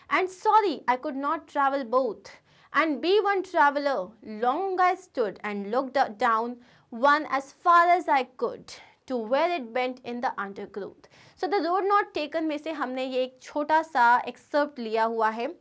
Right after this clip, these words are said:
इस पे बेस्ड क्वेश्चंस देख लेते हैं। I in the stanza refers to, I किसको रेफर कर रहा है? ये जो बोल रहा है, "And sorry I could not travel both", so ये पोएट को रेफर कर रहा है, रॉबर्ट फ्रॉस्ट। Next is,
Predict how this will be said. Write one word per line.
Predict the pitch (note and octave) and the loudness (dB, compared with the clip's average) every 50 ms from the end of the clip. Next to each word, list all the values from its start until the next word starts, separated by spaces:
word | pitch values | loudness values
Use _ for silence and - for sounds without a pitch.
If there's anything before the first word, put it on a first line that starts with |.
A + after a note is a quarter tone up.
| _ - - - _ - - | _ -20 -20 -20 _ -8 -8
इस | F4 | -8
पे | - - G4+ G4+ | -6 -2 -2 -2
बेस्ड | C4+ E4 D#4+ E4+ - - | -2 -2 -4 -4 -6 -6
क्वेश्चंस | - C4+ B3 B3 - A#3 A3 G3+ | -4 -4 -4 -4 -6 -10 -14 -12
देख | G#3 F#3+ F#3 F#3+ - | -10 -12 -12 -10 -10
लेते | F#3 - - - G3+ | -12 -12 -12 -12 -14
हैं। | G3+ G3+ F#3 - _ _ _ _ _ _ - C#4 | -14 -14 -18 -18 _ _ _ _ _ _ 4 6
I | D4+ E4+ F#4+ A4 A4+ F4+ C#4+ E4+ | 8 8 8 6 4 0 -2 -4
in | E4 E4 | -4 -4
the | F#4+ F#4+ | -6 -6
stanza | - - - C#4 C4+ C4+ C#4+ C#4 C4+ D4+ D#4+ D#4+ B3+ C4+ | -8 -4 -2 0 0 0 0 0 2 2 2 2 2 -2
refers | C4 - C#4 C#4 C4+ C#4 C#4 - - C#4+ | -4 2 4 4 4 4 2 -4 -8 -6
to, | B3+ A#3 - - | -6 -4 0 4
I | A#3+ C4+ D#4 F4+ - | 4 4 4 2 -2
किसको | - F#4+ F#4 - - - G#4 | -6 -8 -8 -6 -6 -4 -2
रेफर | G4 G4 G4 G4 F4 D#4 D4+ | 0 0 2 4 4 4 4
कर | D4+ C4 A3+ G#3 | 2 -2 -2 -2
रहा | G#3 A3 G#3 | 0 0 -2
है? | A3 G#3+ G3 - - _ _ _ _ _ _ - | -2 -4 -8 -10 -12 _ _ _ _ _ _ -12
ये | B3+ A#3+ D4+ E4+ | -6 -4 -2 -2
जो | - G4+ D#4 | 0 0 0
बोल | C#4+ E4+ E4 D#4+ | 2 2 4 6
रहा | F4+ F#4 | 6 4
है, | G#4 G4 | 4 4
"And | - - D#4 E4+ E4 - | 0 -4 -4 -4 -4 0
sorry | - F#4+ E4+ F4 F#4 G4+ | 2 4 4 4 4 4
I | F4+ E4+ - | 2 2 2
could | - F4 D4 D#4+ E4 | 0 -4 -4 0 2
not | F4 F#4+ G4+ G4+ | 2 2 2 0
travel | G4 - D4+ C4 C4 B3+ C4+ C4+ A#3+ A3 | 0 2 4 6 6 4 2 -2 -2 0
both", | A3+ D#4+ F4 B3+ - - - - - - _ _ - | 2 4 4 4 2 -2 -6 -20 -20 -20 _ _ -4
so | - | -4
ये | - C#4+ C#4+ F4 F#4+ A4 A#4+ | -2 -2 -2 0 0 0 0
पोएट | B4 - - - F#4 F#4+ G#4+ A#4+ B4+ B4+ | -2 -4 -2 2 4 4 6 4 4 2
को | - - G#4 | -2 -2 -2
रेफर | F#4 E4 E4 - D#4 C#4+ | -2 -2 0 0 0 0
कर | C#4+ C#4+ C4+ B3+ | 0 0 -2 0
रहा | B3+ B3+ | 2 2
है, | C4 C4 E4+ F#4+ D4 | 2 2 0 -2 0
रॉबर्ट | B3 A3+ G3+ - B3+ D#4 G#4+ | 0 -2 0 0 0 -2 -2
फ्रॉस्ट। | - - - B3+ G#3 - - - - - - - - - _ _ _ - | -4 -10 -12 -10 -10 -10 -10 -12 -18 -20 -20 -20 -20 -20 _ _ _ -6
Next | C#4 E4 G#4 G4+ - - | -4 -4 -4 -4 -6 -4
is, | - E3 A#2+ - - - - | -4 -4 -4 -6 -16 -20 -20